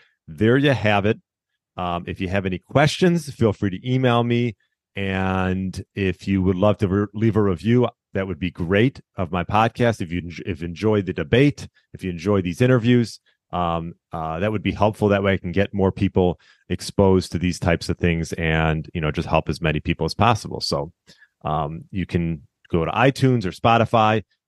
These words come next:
Uh, leaving a review would be great. I appreciate it. So, um, anyways, that's all I gotta talk on you today. Omega-threes, omega-sixes.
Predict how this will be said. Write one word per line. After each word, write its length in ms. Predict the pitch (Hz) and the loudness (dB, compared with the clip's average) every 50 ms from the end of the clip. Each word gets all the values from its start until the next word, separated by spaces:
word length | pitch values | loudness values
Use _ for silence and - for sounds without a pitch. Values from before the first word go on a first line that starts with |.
| _ - | _ -10
Uh, 160 | 85 85 82 | -8 -8 -4
leaving 220 | 85 95 101 101 | -2 -2 -2 0
a 80 | 104 98 | 0 0
review 320 | 90 90 80 82 90 90 87 | 0 0 -2 -2 -2 -2 -2
would 120 | 87 80 | -2 -4
be 120 | - 82 78 | -6 -10 -12
great. 260 | - 78 73 73 73 | -10 -10 -8 -8 -8
I 60 | 73 | -10
appreciate 500 | 73 - - 85 76 - - 76 73 69 | -10 -10 -10 -10 -10 -10 -12 -12 -12 -12
it. 120 | 73 69 | -12 -14
So, 300 | - - - 78 76 76 - _ _ _ _ _ _ - | -12 -10 -8 -6 -6 -8 -10 _ _ _ _ _ _ -10
um, 440 | 80 85 80 80 78 78 78 80 - _ | -6 -6 -4 -6 -6 -8 -12 -16 -6 _
anyways, 480 | 147 156 160 151 135 123 117 110 - - _ _ _ - | 0 2 4 6 6 4 4 0 -4 -12 _ _ _ 0
that's 200 | 139 151 - - | 0 0 2 4
all 120 | 160 147 | 4 4
I 60 | 143 | 4
gotta 160 | 131 135 131 | 4 4 2
talk 260 | 123 - 131 120 117 - | 2 2 2 2 2 0
on 80 | 117 | -2
you 80 | 113 110 | -2 -2
today. 280 | 104 98 104 104 104 | 0 0 0 0 0
Omega-threes, 1120 | 101 90 92 110 131 131 139 - - - 113 113 110 107 - - - 110 110 110 107 101 90 | -2 -2 -4 -2 -2 -2 -4 -6 -6 -6 -6 -6 -6 -8 -14 -8 -2 0 2 2 2 2 0
omega-sixes. 880 | 92 87 95 110 120 127 - - - 113 - - - 107 104 92 - | -2 -2 0 0 0 -2 -2 -2 -2 -2 -2 0 -2 -2 -2 -4 -8